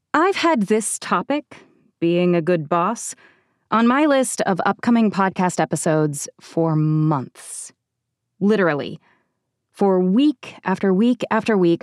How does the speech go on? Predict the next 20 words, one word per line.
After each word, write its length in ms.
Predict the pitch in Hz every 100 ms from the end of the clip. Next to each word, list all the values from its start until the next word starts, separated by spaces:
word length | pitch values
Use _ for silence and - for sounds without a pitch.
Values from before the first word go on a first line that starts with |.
| -
I've 220 | 214 277
had 260 | 226 208 180
this 460 | 180 254 349 - -
episode 500 | 285 277 - 233 214
marked 380 | 196 220 247 -
down 360 | 190 180 180 -
as 140 | 160
the 80 | 160
next 480 | 156 175 233 - 254
episode 400 | 214 208 196 180
I 100 | 160
was 140 | 202
going 200 | 226 226 240
to 100 | 247
write 320 | 202 196 -
and 120 | 208
record 460 | 214 - 156 156 147
for 140 | 160
this 160 | 147 -
podcast. 720 | 135 127 - - - -